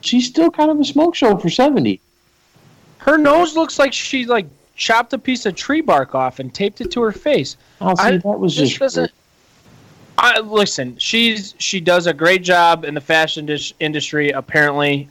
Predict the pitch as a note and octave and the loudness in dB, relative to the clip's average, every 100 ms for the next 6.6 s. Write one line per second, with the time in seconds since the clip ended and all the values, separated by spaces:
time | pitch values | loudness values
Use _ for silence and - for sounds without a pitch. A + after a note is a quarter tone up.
0 | - C3+ C3 B2 A#2+ - _ _ - C#3 | -4 0 0 -2 -8 -14 _ _ -6 -2
1 | C3+ A#2+ C3+ B2+ B2 A#2 A2+ A2+ A#2+ B2 | -2 -2 -2 -2 -6 -14 -16 -12 -10 -8
2 | A#2 A#2 A#2+ A#2 A#2+ A2+ B2 B2 C4+ C#4+ | -8 -8 -10 -10 -10 -8 -4 0 2 4
3 | A#3+ B3+ A3 G3 D#3 D3+ E3 F3 D#3 C#3 | 4 4 4 4 2 2 4 4 2 0
4 | D3 D3 C3+ C3+ A#2 - C3+ C3 G2 - | 0 0 0 2 0 0 -4 -4 -4 -2
5 | - A3 B2+ F#2 G2 A2+ - A#2+ C#3+ D#3+ | 0 2 2 2 0 -2 -6 -4 0 2
6 | D#3+ G3 A#3+ B3+ C4+ | 4 4 4 4 4